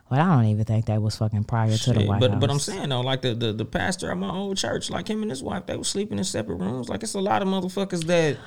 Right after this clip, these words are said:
Speaker 1: Oh,
Speaker 2: ain't
Speaker 1: yeah.
Speaker 2: in real ass relationships. Like, these motherfuckers be in business agreements and shit. Like, he does this, he does
Speaker 1: Mm-hmm.
Speaker 2: everything I need done.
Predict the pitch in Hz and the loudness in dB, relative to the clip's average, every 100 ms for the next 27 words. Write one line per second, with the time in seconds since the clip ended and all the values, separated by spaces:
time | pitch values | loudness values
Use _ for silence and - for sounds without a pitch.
0 | - - 135 123 120 120 117 113 123 143 | -20 -4 2 6 6 8 8 6 2 2
1 | 156 202 196 160 147 202 208 202 180 185 | 2 4 4 4 4 4 4 2 0 0
2 | 196 185 190 208 269 - 185 175 156 165 | -2 -2 -2 0 0 -2 -2 -2 -4 -4
3 | 160 175 214 214 202 196 185 180 185 185 | -4 -4 -2 0 0 0 -2 -4 -2 2
4 | 139 104 123 202 175 147 131 123 131 120 | 2 4 4 4 2 0 0 2 2 2
5 | 117 120 113 135 113 110 110 110 - 143 | 0 0 0 0 0 2 2 0 -2 -2
6 | 165 175 127 143 160 160 113 135 185 196 | -2 0 2 4 4 2 2 0 0 6
7 | 180 160 156 151 165 170 175 185 185 202 | 6 8 8 8 6 6 6 6 4 2
8 | 185 190 202 170 165 151 147 151 | 0 0 2 2 4 4 2 0